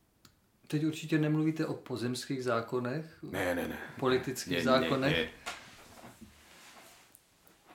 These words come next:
Speaker 1: Jistě, takže člověk by měl vždycky poslouchat například svoje svědomí.
Speaker 2: Učit sa to, no.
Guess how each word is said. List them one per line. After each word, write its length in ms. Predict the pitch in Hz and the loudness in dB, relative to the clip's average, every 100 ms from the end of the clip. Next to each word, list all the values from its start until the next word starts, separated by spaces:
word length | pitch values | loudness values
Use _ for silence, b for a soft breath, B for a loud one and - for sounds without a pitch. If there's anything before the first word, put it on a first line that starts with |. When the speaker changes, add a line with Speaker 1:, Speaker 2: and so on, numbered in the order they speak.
| - - - - _ _ _ _ _ _ _ _ _ _ | -20 -16 -16 -18 _ _ _ _ _ _ _ _ _ _
Speaker 1:
Jistě, 340 | 147 139 - | -4 -4 -4
takže 300 | - 113 120 | -6 -6 -6
člověk 540 | 135 147 147 156 151 - - _ _ _ _ _ _ _ _ _ _ | -4 -2 2 0 -2 -12 -20 _ _ _ _ _ _ _ _ _ _
by 80 | - | -8
měl 160 | 139 143 | -4 -4
vždycky 400 | 135 147 - - | -6 -10 -10 -10
poslouchat 720 | 131 127 139 131 135 131 - _ - - _ _ _ _ _ _ | -8 -6 -6 -6 -4 -6 -8 _ -20 -20 _ _ _ _ _ _
například 540 | 123 110 - 120 123 113 - - | -10 -10 -8 -8 -6 -8 -16 -20
svoje 300 | - 123 117 | -12 -6 -4
svědomí. 640 | 113 117 107 117 123 139 143 _ _ _ _ _ _ _ _ _ _ _ B B B B _ 95 | -4 -6 -6 -4 -6 -8 -12 _ _ _ _ _ _ _ _ _ _ _ B B B B _ -12
Speaker 2:
Učit 320 | 90 85 - | -8 -8 -10
sa 80 | - | -12
to, 160 | - | -16
no. 240 | 55 53 | -18 -20